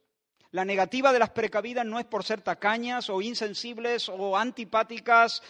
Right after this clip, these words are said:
o mala gente o egoístas. Las sensatas se negaron a dar aceite a sus compañeras por sensatas.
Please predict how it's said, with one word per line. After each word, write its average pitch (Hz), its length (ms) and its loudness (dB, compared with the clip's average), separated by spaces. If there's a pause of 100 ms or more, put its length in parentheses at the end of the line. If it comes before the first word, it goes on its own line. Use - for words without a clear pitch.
(200)
o 190 180 2
mala 233 260 4
gente 240 480 0
o 196 160 0
egoístas. 202 640 -4 (1600)
Las 143 160 -8
sensatas 202 760 -8 (600)
se - 200 -12
negaron 214 540 -6
a 175 100 -8
dar 185 280 -6
aceite 196 500 -14
a 143 60 -14
sus 143 160 -18
compañeras 160 680 -14 (760)
por 147 180 -12
sensatas. 135 560 -16